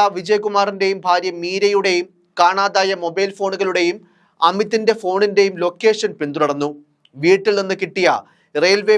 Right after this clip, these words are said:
പ്ലാറ്റ്ഫോം ടിക്കറ്റും കേസിൽ പിടിവള്ളിയായി. പ്രതിയുടെ ഫോൺ പലപ്പോഴും ഓഫാകുകയും ഓണാകുകയും ചെയ്തു. എന്നാൽ കൊല്ലപ്പെട്ട ഡോക്ടർ മീരയുടെ iPhone പ്രതിക്ക്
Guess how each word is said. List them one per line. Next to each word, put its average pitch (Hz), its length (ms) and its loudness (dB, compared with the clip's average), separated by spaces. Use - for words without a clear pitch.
പ്ലാറ്റ്ഫോം 190 420 0
ടിക്കറ്റും 202 420 -4
കേസിൽ 185 300 0
പിടിവള്ളിയായി. 160 680 2
പ്രതിയുടെ 254 460 4
ഫോൺ 220 160 -2
പലപ്പോഴും 208 540 0
ഓഫാകുകയും 190 680 0
ഓണാകുകയും 180 640 0
ചെയ്തു. 143 240 -2
എന്നാൽ 226 240 4
കൊല്ലപ്പെട്ട 240 440 2
ഡോക്ടർ 202 260 -2
മീരയുടെ 214 480 2
iPhone 202 340 -6
പ്രതിക്ക് 175 400 -4